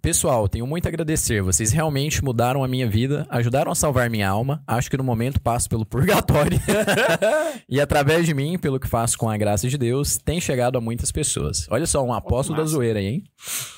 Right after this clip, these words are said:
Speaker 1: Um brevíssimo resumo. Nasci e me criei em uma família católica, apesar de meus pais não serem praticantes. Há não muito mais que três anos, eu era completamente alheio à igreja. Não entendia os sacramentos e questionava-os. Sequer ia à missa, nem me lembro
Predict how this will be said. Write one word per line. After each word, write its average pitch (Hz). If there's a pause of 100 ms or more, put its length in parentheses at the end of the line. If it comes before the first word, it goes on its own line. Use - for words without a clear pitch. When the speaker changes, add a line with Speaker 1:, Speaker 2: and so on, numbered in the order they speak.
(140)
Speaker 1:
Um 123
brevíssimo 156
resumo. 95 (480)
Nasci 139
e -
me 196
criei 156
em 160
uma 151
família 131
católica, 113
apesar 110
de 104
meus 104
pais 120
não 120
serem 117
praticantes. 110 (540)
Há 131
não 190
muito 180
mais 147
que 147
três 120
anos, 147
eu 131
era 135
completamente 147
alheio 120
à 147
igreja. 95 (140)
Não 131
entendia 131
os 110
sacramentos 143
e 135
questionava-os. 95
Sequer 156
ia 139
à 139
missa, 160
nem 131
me 165
lembro 123